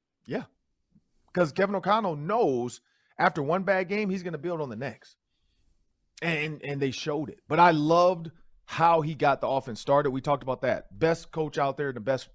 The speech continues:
first fifteen plays. I think in the third quarter, he needs to script another fifteen. Why not?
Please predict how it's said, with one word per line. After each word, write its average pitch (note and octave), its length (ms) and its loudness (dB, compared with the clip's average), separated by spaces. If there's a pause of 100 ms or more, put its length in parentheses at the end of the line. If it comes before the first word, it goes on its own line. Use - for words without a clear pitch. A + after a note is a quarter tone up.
(100)
first C3+ 220 -6
fifteen C3 360 -8
plays. C#3 400 -4 (380)
I A2 100 -10
think D3 200 -4
in D3 60 -2
the C3+ 60 -6
third C#3 240 -2
quarter, E3 280 -2
he D3 100 -4
needs E3+ 180 -4
to C#3 60 -12
script C#3+ 220 -10
another D3 180 -6
fifteen. C#3+ 460 -10 (960)
Why C3 260 6
not? C#3 280 -2